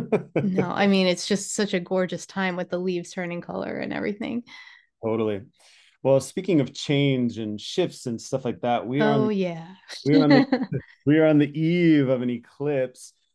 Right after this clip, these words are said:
Speaker 2: So that's something big that's coming up, and that's gonna influence, um, some of our discussion today. But, uh, you know, before we get into any of that stuff, one, um, I would like you to introduce yourself,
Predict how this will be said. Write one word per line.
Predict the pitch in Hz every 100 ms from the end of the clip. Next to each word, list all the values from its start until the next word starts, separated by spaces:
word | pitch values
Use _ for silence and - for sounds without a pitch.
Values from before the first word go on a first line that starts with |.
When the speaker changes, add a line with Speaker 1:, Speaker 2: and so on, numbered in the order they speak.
| _
Speaker 2:
So | -
that's | 135 156 156
something | 147 131 127
big | 113 117
that's | 113 113
coming | 127 120 113
up, | 110
and | 120
that's | 135
gonna | - 151 139 135 131
influence, | 147 147 143 127 123 120 120 - - -
um, | 117 110 107 104
some | - 190
of | 165
our | 113
discussion | 104 - 101 - 101
today. | 90 98 95 107 _ _ _ _ -
But, | 131 127
uh, | 120 113 110 110 - -
you | 135
know, | 127 117 113 101 - 80
before | 123 - 139
we | 135
get | 131 123
into | 123 127
any | 120 117 110
of | 101
that | 110 120
stuff, | - - 113 104 104 -
one, | 120 120 123 120 117 120
um, | 113 107 107 107
I | 117
would | 117
like | 117 113 113 -
you | 110 110 110 -
to | 117 110
introduce | 110 101 107 107
yourself, | 120 - 120 139